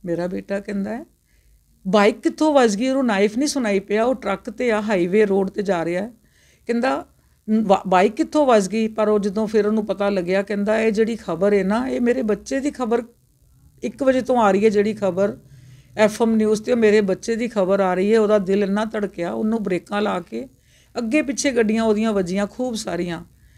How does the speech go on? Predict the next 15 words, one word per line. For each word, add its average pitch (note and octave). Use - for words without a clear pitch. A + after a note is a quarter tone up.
ਉਹਨੇ A#3+
ਫਿਰ A3+
ਸੀਮਾ G#3+
ਨੂੰ A3
ਫੋਨ G3
ਲਾਇਆ, F#3+
ਸੀਮਾ G3+
ਮੇਰੀ G#3
daughter F#3
in G3
law F#3
ਦਾ F#3+
ਨਾਂ F#3+
ਆ, C4
"ਸੀਮਾ A#3